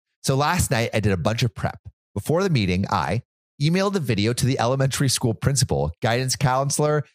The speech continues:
and a few parents I know with kids on the sports team to say their coach had yelled sexually explicit and hateful things at me,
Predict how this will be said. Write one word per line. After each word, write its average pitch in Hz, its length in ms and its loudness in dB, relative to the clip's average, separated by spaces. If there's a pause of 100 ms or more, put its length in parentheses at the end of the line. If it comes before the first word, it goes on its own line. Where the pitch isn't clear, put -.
(120)
and 139 100 0
a 143 60 2
few 185 220 0
parents 165 440 0
I 104 120 2
know 82 240 2
with 87 280 -2
kids 127 340 2
on 104 140 0
the 90 80 0
sports 165 380 0
team 92 300 2 (260)
to 110 80 0
say 131 280 2
their 175 160 0
coach 113 400 -2 (200)
had 113 220 0
yelled 110 240 0
sexually 190 520 2
explicit - 760 0
and 110 140 0
hateful 139 420 0
things 143 300 2
at 67 120 0
me, - 140 -16